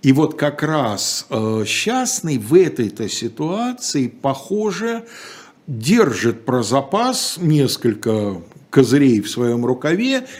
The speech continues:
не закрывая для себя возможность апеллирования, если что, и к митингам, и к советам. Центробалт уже распустили, да, это один из первых шагов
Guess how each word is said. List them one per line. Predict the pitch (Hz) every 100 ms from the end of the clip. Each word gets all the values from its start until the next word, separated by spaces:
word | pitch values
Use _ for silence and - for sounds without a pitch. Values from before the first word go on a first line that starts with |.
| 139
не | 165 214
закрывая | 147 147 139 147 143 135 104 98 95
для | 104 123
себя | - 156 190 214
возможность | 160 117 131 123 117 104 117
апеллирования, | 110 131 131 165 165 151 120 113
если | 101 110 104 101 104
что, | - - 170 175 - - -
и | 202
к | 196 180
митингам, | 180 180 - 170 156 156 165 160 -
и | 196
к | 208
советам. | - 180 170 165 147 143 135 - - _ -
Центробалт | 151 143 143 151 165 131 135
уже | 123 139
распустили, | 156 - 233 202 - - 269 131 98
да, | 90 151 180 123
это | 107 101 107 98 92 -
один | 151 120 127 120
из |
первых | - 202 123 98
шагов | - 110 113